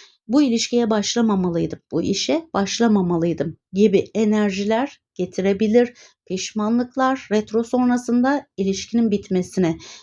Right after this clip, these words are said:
kişinin gitmesine sebep olabilir. O yüzden diyoruz. Yine teknolojik konuları ifade eder. Geri gitmesiyle birlikte aletlerde, telefonlarda, cihazlarda, araçlarda,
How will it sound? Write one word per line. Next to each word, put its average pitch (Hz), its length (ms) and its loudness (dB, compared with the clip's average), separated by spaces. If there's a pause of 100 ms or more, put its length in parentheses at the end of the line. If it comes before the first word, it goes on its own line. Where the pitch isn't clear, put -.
(120)
kişinin 226 440 0
gitmesine 196 640 0
sebep 190 380 0
olabilir. 175 540 0
O 220 140 6
yüzden 170 400 -4
diyoruz. 160 420 -6 (380)
Yine 214 200 0
teknolojik 208 800 2 (300)
konuları 190 400 0
ifade 196 420 0
eder. 156 340 -2 (340)
Geri 180 220 0
gitmesiyle 185 680 0
birlikte 175 640 -2
aletlerde, 175 920 -2
telefonlarda, 170 920 0
cihazlarda, 170 880 -2
araçlarda, 208 880 0